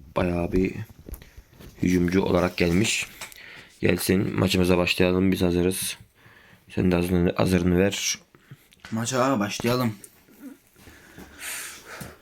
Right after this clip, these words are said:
Speaker 1: Evet arkadaşlar, Instagram'dan, TikTok'tan takip edebilirsiniz. Yorum atıp challenge'lar vesaire yapabiliriz. Hiç yorum gelmiyor. Bundan şikayetçiyim.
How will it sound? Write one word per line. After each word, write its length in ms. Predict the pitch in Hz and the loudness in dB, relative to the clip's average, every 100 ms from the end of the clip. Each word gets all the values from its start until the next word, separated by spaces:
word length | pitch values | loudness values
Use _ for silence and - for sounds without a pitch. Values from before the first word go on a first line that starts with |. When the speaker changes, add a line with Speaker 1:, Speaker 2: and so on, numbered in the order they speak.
| _ _ _ - _ - - - | _ _ _ -20 _ -20 -10 -6
Speaker 1:
Evet 160 | - | -2
arkadaşlar, 420 | 98 101 95 104 92 | 2 2 2 2 2
Instagram'dan, 760 | 101 95 95 95 95 95 95 | 0 2 2 2 2 2 2
TikTok'tan 460 | 95 92 92 - 95 | -2 0 0 2 2
takip 300 | 92 90 92 | 2 2 2
edebilirsiniz. 680 | 90 90 90 95 92 - - _ _ - - - - - - - _ _ | 4 2 0 0 -2 -4 -10 _ _ -20 -20 -20 -20 -20 -20 -20 _ _
Yorum 320 | 95 92 92 | 2 4 2
atıp 540 | 90 95 - - - - | 2 0 -2 -8 -20 -8
challenge'lar 680 | - 98 92 - 92 90 - | 0 2 0 2 2 0 -2
vesaire 360 | 98 92 90 90 | -2 2 2 2
yapabiliriz. 640 | 87 90 90 90 - - - - _ _ _ _ _ - - | 2 2 2 2 -2 -8 -12 -18 _ _ _ _ _ -16 -12
Hiç 180 | - | 0
yorum 300 | 87 85 87 | 2 4 4
gelmiyor. 500 | 85 87 87 87 - - _ _ - - - - - - - | 2 2 2 2 -2 -10 _ _ -20 -20 -20 -20 -20 -18 -4
Bundan 280 | 90 90 - - - | 2 2 0 -6 -8
şikayetçiyim. 720 | - - 90 85 - 92 87 | -4 0 2 0 0 0 0